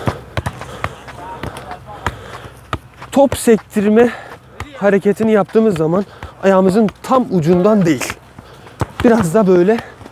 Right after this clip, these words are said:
tam ortasından yapın. Yürüyerek yapın, ileriye doğru yapın, sağa sola doğru yapın, dönerek yapın.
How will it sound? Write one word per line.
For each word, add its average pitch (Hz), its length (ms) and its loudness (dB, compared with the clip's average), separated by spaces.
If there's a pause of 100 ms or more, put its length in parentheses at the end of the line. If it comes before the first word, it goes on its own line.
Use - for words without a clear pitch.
(180)
tam 240 260 0
ortasından 175 680 2
yapın. 127 300 -4 (4000)
Yürüyerek 185 540 6
yapın, 214 340 0 (540)
ileriye 160 400 0
doğru 190 220 2
yapın, 196 340 0 (440)
sağa 151 340 -2
sola 170 340 4
doğru 185 200 4
yapın, 190 340 0 (960)
dönerek 147 440 4
yapın. 196 380 4